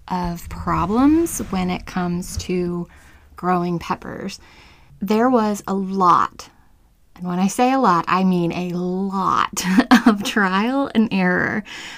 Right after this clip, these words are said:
um, that has gone into learning how to grow peppers. For me,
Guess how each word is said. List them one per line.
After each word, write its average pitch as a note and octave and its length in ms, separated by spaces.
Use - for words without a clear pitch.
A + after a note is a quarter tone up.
um, F#3+ 380
that B3 200
has B3+ 160
gone B3+ 320
into G#3 960
learning F#3+ 340
how F#3 160
to G3 100
grow F3+ 240
peppers. - 680
For A#3+ 160
me, B3 420